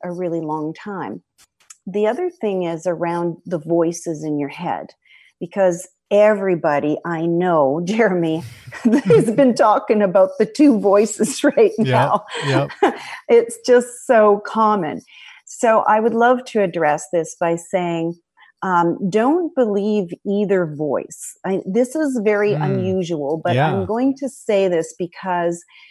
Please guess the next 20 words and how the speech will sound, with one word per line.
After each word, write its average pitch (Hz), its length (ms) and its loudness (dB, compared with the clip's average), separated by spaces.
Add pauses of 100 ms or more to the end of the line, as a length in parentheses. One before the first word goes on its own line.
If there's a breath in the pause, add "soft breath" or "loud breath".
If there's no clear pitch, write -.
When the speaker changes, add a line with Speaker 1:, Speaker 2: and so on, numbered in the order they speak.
(400 loud breath)
Speaker 1:
if 311 340 0
you 359 220 2
believe 233 640 0
one 196 720 0
voice 180 680 0 (460 soft breath)
and 202 160 -2
say, 185 500 2
"Yeah, 208 640 2 (180)
I 220 320 0 (100)
only 294 380 6
am 247 160 2
gonna 240 300 0
think 240 240 -2 (100)
positive 254 440 2 (100)
thoughts - 320 -4
from 226 160 -2
now 208 240 0
on," 196 220 -2 (380 soft breath)
then 262 380 0
your 240 360 2